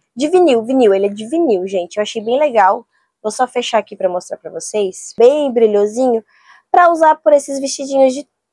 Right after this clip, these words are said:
pra usar debaixo desses vestidinhos de tule, sabe? Pra ele aparecer realmente. Eu peguei no tamanho M, porque eu tenho as costas largas. Então, eu tenho que usar sempre, gente, no primeiro pininho aqui, ó.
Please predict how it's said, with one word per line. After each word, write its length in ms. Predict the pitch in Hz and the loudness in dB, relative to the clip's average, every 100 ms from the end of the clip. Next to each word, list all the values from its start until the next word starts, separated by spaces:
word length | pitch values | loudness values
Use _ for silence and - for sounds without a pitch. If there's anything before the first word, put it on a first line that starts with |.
| _ _ | _ _
pra 160 | - 262 | 0 0
usar 260 | 269 247 247 | 2 0 0
debaixo 640 | 247 220 226 262 277 - | -2 0 2 2 -2 -4
desses 300 | 247 240 247 | -4 -4 -6
vestidinhos 560 | 240 - 247 247 262 254 | -8 -12 -10 -4 -4 -4
de 100 | 285 | -10
tule, 400 | - 214 196 190 | -8 -4 -4 -4
sabe? 380 | - 226 202 | 0 0 0
Pra 180 | 196 208 | -2 -2
ele 140 | 208 220 | 0 0
aparecer 440 | 226 233 240 - | 2 0 0 -4
realmente. 680 | 226 240 254 190 185 - - _ - - | 0 0 0 -4 -6 -14 -20 _ -12 0
Eu 80 | 254 | 2
peguei 280 | 277 277 294 | 2 2 -2
no 100 | 294 | 0
tamanho 460 | 294 269 277 277 | 0 2 2 4
M, 440 | 233 220 254 330 - _ _ - | 4 4 2 -4 -8 _ _ -2
porque 280 | 269 262 | -2 0
eu 260 | 294 285 262 | 4 6 4
tenho 160 | 277 277 | 2 -4
as 100 | - | -2
costas 420 | 262 - 269 262 | -4 -4 -6 -2
largas. 540 | 240 180 190 - - | 0 0 -2 -12 -12
Então, 580 | 226 214 202 202 208 226 _ _ _ 208 | -12 -2 0 2 0 -6 _ _ _ -2
eu 80 | |
tenho 160 | 226 240 | 0 0
que 100 | - | 0
usar 200 | - 226 | 2 2
sempre, 420 | - 294 285 220 | 2 -2 -2 -4
gente, 340 | 202 185 - 226 | -4 -6 -6 -4
no 240 | 226 220 | -2 -2
primeiro 380 | 233 247 269 349 | -2 4 4 4
pininho 400 | 359 311 294 294 | -2 -2 2 0
aqui, 300 | - - 226 | -2 -2 0
ó. 160 | 170 | 2